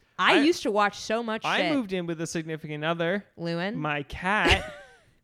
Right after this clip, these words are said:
Speaker 1: But he doesn't have an opinion on which things you should watch.
Speaker 2: It is interesting what stuff he will come out and, like, cuddle with me and watch
Speaker 1: Oh,
Speaker 2: and what
Speaker 1: that's
Speaker 2: stuff he
Speaker 1: cute.
Speaker 2: doesn't cuddle with me and watch.
Speaker 1: I just feel really bad for Evan because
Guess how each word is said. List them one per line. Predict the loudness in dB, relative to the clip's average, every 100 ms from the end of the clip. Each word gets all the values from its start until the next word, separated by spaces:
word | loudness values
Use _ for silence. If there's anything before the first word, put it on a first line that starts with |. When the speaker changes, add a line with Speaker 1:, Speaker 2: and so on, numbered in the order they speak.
| -20 -20 -12 -2 -2 0
Speaker 1:
But | 0
he | 2
doesn't | 2 0 2
have | 2 2
an | 0
opinion | -2 -2 -2 -2
on | -2 0
which | 0 -2 -2
things | -4 -2 -4
you | -8
should | -10 -6
watch. | -2 -2 -2 -2
Speaker 2:
It | 0
is | 0
interesting | 0 -4 -6 -4
what | -4 -4
stuff | -4 -4
he | -4 -4
will | -4 -6
come | -6 -4
out | -4 -4
and, |
like, | -6 -8
cuddle | -4 -2 -2
with | -4 -6
me | -8
and | -6
watch | 0 2 2
Speaker 1:
Oh, |
Speaker 2:
and | 2
what | -2
Speaker 1:
that's | -2
Speaker 2:
stuff | -2 0
he | -4
Speaker 1:
cute. |
Speaker 2:
doesn't | -4 -6 -8 -6
cuddle | -6 -4
with | -8 -8
me | -8
and | -8
watch. | -6 -6 2
Speaker 1:
I | 2
just | 4 0
feel | 0 0
really | 0 0
bad | 2 4 2
for | -2
Evan | -4 -4 -2 -4 -6
because | -4 -4